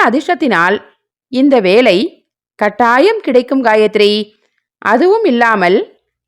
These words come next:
கம்பெனியிலேயே எல்லோரும் அப்படித்தான் பேசிக் கொண்டிருக்கிறார்கள்" என்றான் மிக பெருமையாக. "என் அதிர்ஷ்டத்தை பற்றி நீங்கள்தான் பெருமைப்பட்டுக் கொள்ள வேண்டும்.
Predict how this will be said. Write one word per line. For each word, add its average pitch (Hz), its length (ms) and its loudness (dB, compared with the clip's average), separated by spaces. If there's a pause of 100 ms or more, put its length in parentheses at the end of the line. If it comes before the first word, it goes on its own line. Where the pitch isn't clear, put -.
(120)
கம்பெனியிலேயே 226 800 0 (580)
எல்லோரும் 269 560 2
அப்படித்தான் 277 680 -2
பேசிக் 254 340 -2
கொண்டிருக்கிறார்கள்" 214 760 0 (560)
என்றான் 214 800 -2 (300)
மிக 208 320 -2
பெருமையாக. 202 920 0 (680)
"என் 262 280 0
அதிர்ஷ்டத்தை 349 540 -2
பற்றி 220 680 -4 (320)
நீங்கள்தான் 392 680 -2
பெருமைப்பட்டுக் 302 580 -4
கொள்ள 233 200 0
வேண்டும். 214 460 -2